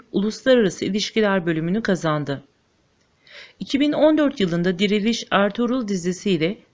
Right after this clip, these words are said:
oyunculuk kariyerine başladı. Halime Sultan karakteriyle çok sevildi ve birçok ülkede tanınmaya başladı.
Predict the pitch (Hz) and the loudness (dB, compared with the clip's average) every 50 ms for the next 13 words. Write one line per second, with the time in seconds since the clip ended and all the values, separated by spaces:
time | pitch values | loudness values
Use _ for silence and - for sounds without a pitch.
0 | _ - - 240 247 240 226 240 247 247 247 247 - 220 202 185 180 170 165 175 | _ 0 2 4 4 4 4 2 2 0 0 -2 -2 0 2 2 2 2 2 0
1 | 185 175 175 165 160 - - 156 147 139 143 143 143 - _ _ _ _ _ _ | 0 0 0 -2 -2 -4 -6 -8 -6 -6 -6 -8 -8 -12 _ _ _ _ _ _
2 | _ _ _ _ - - - _ - - 180 170 175 180 185 180 - - 175 160 | _ _ _ _ -20 -20 -20 _ -4 -2 0 2 2 2 2 0 0 -2 -4 -4
3 | - 165 143 143 147 147 170 165 165 160 160 - 170 165 160 156 156 202 254 233 | -4 -4 -6 -6 -4 -4 -2 -2 -2 -2 -2 -2 -2 -2 0 0 0 0 -2 -2
4 | - 208 185 - - - 160 151 151 147 139 - 143 143 - - _ _ _ - | -2 -4 -4 -4 -6 -4 -4 -2 -2 -4 -4 -4 -6 -8 -8 -12 _ _ _ -6
5 | 165 160 147 185 220 208 214 - 180 143 - - - 208 190 - 170 160 208 226 | -6 -4 0 0 -2 -2 -2 -4 -6 -6 -6 -4 -4 -4 -2 -2 0 0 0 -2
6 | 226 208 196 185 185 180 180 180 170 170 151 151 147 143 - - - 139 139 - | 0 0 0 2 2 2 2 2 0 0 0 -2 -4 -4 -6 -6 -8 -8 -6 -8
7 | 139 127 - | -10 -12 -14